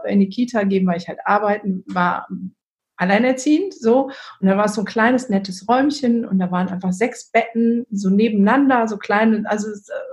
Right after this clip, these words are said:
da kam man rein und dachte, "Ach, ist das süß", so, ne? Und dann haben die mir den Schlafensraum gezeigt und hab gedacht,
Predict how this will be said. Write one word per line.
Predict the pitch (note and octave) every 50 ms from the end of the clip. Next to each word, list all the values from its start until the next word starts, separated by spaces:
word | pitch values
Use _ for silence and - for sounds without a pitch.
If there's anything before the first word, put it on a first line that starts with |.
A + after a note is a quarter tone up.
| C3 - _ _
da | A3 A#3+
kam | A3+ B3+ C#4 D4+
man | D4 B3+
rein | A#3 B3 C4+ D4 D4 C4
und | A#3+ A3+
dachte, | B3 A#3 - - -
"Ach, | - - - - - - -
ist | - - -
das | - - - _
süß", | _ - D4 C4+ A#3 G#3 G3+ - - _ _
so, | G#3 G3 F#3 E3+
ne? | F3 G3+ C4 D#4+ - - - - - - - - _ _
Und | - A#3+
dann | C4 C4 C#4+
haben | F#4 G#4+ F#4
die | E4+
mir | C4+ C4 A#3+
den | C4 B3+ B3+
Schlafensraum | - C4+ C#4+ G4+ B4 A#4+ A4+ - - - B3 A#3+ A#3+
gezeigt | A#3+ A#3 - A#3+ A3+ G#3+ -
und | A3+ G3
hab | F#3+
gedacht, | G3 F#3 F3+ F3+ F#3 -